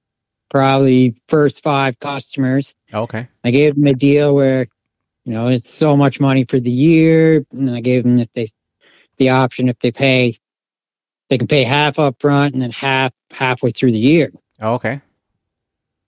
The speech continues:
Speaker 1: Um, so the first time they had, they didn't wanna pay, they had issues, so I ended up giving them a bit of a discount on the property, and then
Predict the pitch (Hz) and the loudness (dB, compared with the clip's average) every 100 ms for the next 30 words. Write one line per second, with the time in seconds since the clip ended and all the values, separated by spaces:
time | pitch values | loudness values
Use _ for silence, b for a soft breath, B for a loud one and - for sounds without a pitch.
0 | _ - 131 127 123 123 127 _ - - | _ -2 2 4 4 2 0 _ -20 -20
1 | - - - 151 143 131 123 - 175 170 | -20 -12 -2 2 4 2 2 2 2 0
2 | - 160 147 147 151 160 _ _ - 139 | -2 -2 0 0 0 -4 _ _ -2 2
3 | 131 127 131 _ _ _ _ - 147 135 | 2 2 -2 _ _ _ _ -2 0 0
4 | 131 127 120 135 127 127 123 120 127 123 | -2 -4 -4 -2 0 0 -2 -2 -2 -2
5 | - 123 123 - 120 110 107 _ _ _ | -2 -4 -4 -6 -8 -8 -10 _ _ _
6 | - 120 110 135 120 123 117 123 117 120 | -6 -4 -2 -2 0 0 0 0 0 2
7 | 131 127 - 131 123 120 123 117 b b | 2 0 0 0 0 0 -2 -4 b b
8 | b b _ - - 143 147 139 135 127 | b b _ -10 -2 0 2 0 0 2
9 | 135 135 131 127 123 117 | 2 2 2 0 0 -2